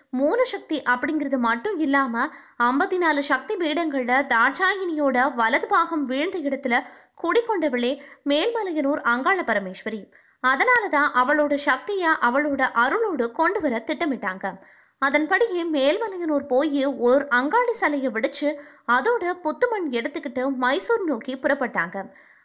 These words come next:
அதுக்கப்புறமா தான் அம்மனோட திருவிளையாடல் ஆரம்பமாச்சு. "என்ன அழைச்சு செல்லதான் உங்களால முடியுமே தவிர அமர்ற இடத்தை நீங்கள் அறிய முடியுமா?" அப்படின்னு சிரிச்சுக்கிட்டே கேட்டா. அந்த நான்கு மைசூர் அன்பர்களும் அம்பிகையோட திருவுள்ளம் அறியாமலேயே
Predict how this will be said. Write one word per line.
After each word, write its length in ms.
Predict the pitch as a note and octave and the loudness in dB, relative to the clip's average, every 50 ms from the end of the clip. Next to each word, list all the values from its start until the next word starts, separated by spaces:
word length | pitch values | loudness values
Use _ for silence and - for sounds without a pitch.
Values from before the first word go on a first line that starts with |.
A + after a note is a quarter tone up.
| _ C#4+ | _ 0
அதுக்கப்புறமா 600 | D4 C#4+ D#4 D4+ D4 D4 C#4 F#4 A#4 B4 A#4 G4+ C#4+ | 0 0 2 0 0 2 2 2 2 2 2 2 4
தான் 200 | D#4 D4 C#4+ - | 4 2 2 4
அம்மனோட 600 | - B3 B3+ C4+ E4+ A4 G#4+ F4 C#4 A#3+ B3+ C#4 | 2 2 2 2 0 0 0 0 0 0 0 0
திருவிளையாடல் 680 | C#4 F4+ F#4 G4+ A4 G4+ F4+ D#4+ D4 A#3 G3+ G#3 A3+ - | 0 0 0 0 0 -2 -2 -2 -2 -2 -2 -4 -4 0
ஆரம்பமாச்சு. 800 | - A#3 A#3+ C4 D#4+ C#4+ D4 G#3+ G3 - - - - A#3+ F#3+ G3 - - _ _ _ _ _ _ | 2 2 2 2 2 0 -2 -4 -4 -6 -8 -8 -8 -8 -8 -8 -12 -20 _ _ _ _ _ _
"என்ன 320 | - C#4+ C#4+ D4 D#4+ D4+ - | 0 2 2 2 2 2 2
அழைச்சு 340 | A#3+ A#3+ C4+ F4+ F#4+ - - - | 2 2 2 2 0 -2 -2 -2
செல்லதான் 420 | A4 G#4 F4 E4 D4+ D#4 D#4+ E4+ D4 C4 | -2 0 0 2 4 4 4 4 2 0
உங்களால 420 | C4+ C#4 C#4 C4+ C4+ C#4 D#4 D#4 | 0 0 2 2 2 2 2 0
முடியுமே 460 | B3+ B3+ B3 D4+ F4 G#4 F#4 E4+ D#4 | 0 -2 -2 -2 -4 -4 -4 -6 -4
தவிர 400 | - A#3+ A3 G#3+ A3+ A3+ C4+ C#4 - - - - _ - A3+ | -2 -2 -2 -2 -2 -4 -4 -4 -8 -16 -20 -16 _ 0 0
அமர்ற 400 | A#3+ B3+ D#4 A#4 B4+ B4+ G#4 D4+ | 2 2 2 4 4 2 2 2
இடத்தை 380 | D#4 B3 D4+ D4 D4+ C#4+ D4 | 0 0 0 2 2 2 2
நீங்கள் 380 | D4 C#4 C#4+ C#4+ C#4+ D#4 D#4 - | 2 2 0 0 0 0 0 0
அறிய 340 | - A#3 A#3+ C#4+ F4+ A4 A4 | 2 2 2 2 0 -2 -2
முடியுமா?" 420 | F#4 D4 D4 C4+ A#3+ A#3 A3 - | -2 -2 -2 0 0 0 0 2
அப்படின்னு 480 | - A#3 C4 - F4+ D4+ A#3 A3+ A#3+ C4+ C#4 - | 2 0 0 0 -2 -6 -6 -6 -4 -2 -2 0
சிரிச்சுக்கிட்டே 540 | - G4+ A#4 - - D4 C4+ B3+ - G#3 B3 | 0 0 -2 -2 -6 -8 -8 -6 -6 -8 -6
கேட்டா. 460 | B3 - G3+ G3+ - G3+ G3 F#3 - - - - - - - _ _ | -6 -8 -8 -4 -2 -2 -2 -2 -6 -12 -20 -20 -20 -20 -20 _ _
அந்த 340 | - D4+ E4+ G4+ G4+ G4 G4 | 0 2 2 2 0 0 0
நான்கு 440 | F#4 D#4+ C4 A#3+ C4 E4 G#4+ G4 F#4+ | 2 2 4 4 4 2 0 0 0
மைசூர் 400 | D#4+ C4 B3+ D#4+ D#4 - A#4 G#4+ | 0 0 2 0 2 0 2 2
அன்பர்களும் 640 | F#4 D4 C#4+ D4 E4+ - - D#4+ C4+ C#4 D4+ C#4+ D4 | 2 0 2 0 -2 -2 -2 -2 0 0 0 0 0
அம்பிகையோட 720 | - A#3+ B3 C#4 D4 A4 - G#4 G#4 F4 D4+ D4+ D4 D4+ | 0 0 2 2 0 -2 -2 -2 -2 0 2 2 2 2
திருவுள்ளம் 520 | D4 E4 F4 G4 G#4+ A4+ G4+ G4+ F4+ - - | 0 0 0 2 2 2 0 -2 -2 -2 -2
அறியாமலேயே 800 | A3+ A3+ C4 D4 F4 F#4 F4 D#4 C4 C4 A#3 G3+ A3+ B3+ - | 0 0 0 0 -2 -2 -2 -2 -2 -2 -2 -2 -4 -6 -6